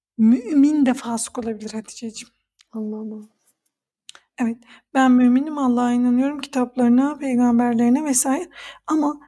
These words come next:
Speaker 1: fasıklık yapabilir. Büyük günah işleyen kimse işte fasık olabilir. İşte dinin itikat ilkelerinden birini reddediyorsa artık bu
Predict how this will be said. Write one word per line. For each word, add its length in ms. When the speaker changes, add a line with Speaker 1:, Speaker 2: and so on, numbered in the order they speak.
Speaker 1:
fasıklık 600
yapabilir. 840
Büyük 680
günah 420
işleyen 580
kimse 800
işte 340
fasık 600
olabilir. 840
İşte 640
dinin 720
itikat 500
ilkelerinden 1000
birini 460
reddediyorsa 1120
artık 380
bu 140